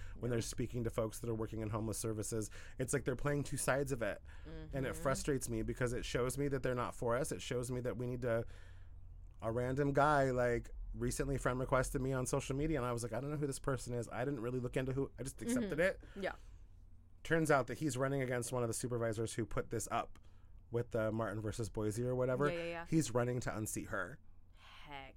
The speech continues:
Speaker 2: yeah.
Speaker 1: And I didn't even, and I just, like, I knew, but, like, it's my social ca-, it's like,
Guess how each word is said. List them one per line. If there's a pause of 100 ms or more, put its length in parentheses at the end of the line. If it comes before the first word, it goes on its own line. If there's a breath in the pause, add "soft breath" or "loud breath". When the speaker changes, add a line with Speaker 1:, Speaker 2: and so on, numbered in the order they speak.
Speaker 2:
yeah. (360)
Speaker 1:
And
I
didn't
even,
and
I
just,
like,
I
knew,
but,
like,
it's
my
social
ca-,
it's
like,